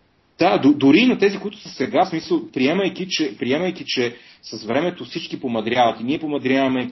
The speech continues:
парламентът помадрява, и финансовите министри, и икономическите министри.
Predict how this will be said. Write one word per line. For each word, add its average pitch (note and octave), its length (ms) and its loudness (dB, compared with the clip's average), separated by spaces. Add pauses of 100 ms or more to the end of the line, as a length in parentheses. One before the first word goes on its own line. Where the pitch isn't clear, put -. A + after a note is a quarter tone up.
(120)
парламентът A2 440 -6 (280)
помадрява, B2+ 520 0
и G2 80 -4
финансовите C#3 480 -4
министри, B2 300 -2
и - 20 -8
икономическите A#2+ 500 -6
министри. G2+ 320 -6